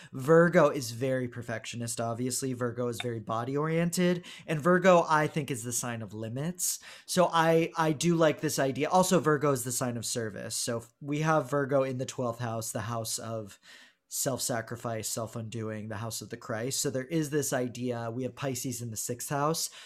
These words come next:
Her body is going to be this very perfect vessel, and it is very much dedicated, uh, to her fans.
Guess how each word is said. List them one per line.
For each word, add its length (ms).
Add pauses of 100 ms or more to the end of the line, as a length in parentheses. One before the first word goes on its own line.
(240)
Her 240
body 480
is 100
going 240
to 80
be 140
this 240
very 300
perfect 420
vessel, 640 (340)
and 140
it 160
is 240
very 260
much 360 (200)
dedicated, 920
uh, 260
to 220
her 120
fans. 640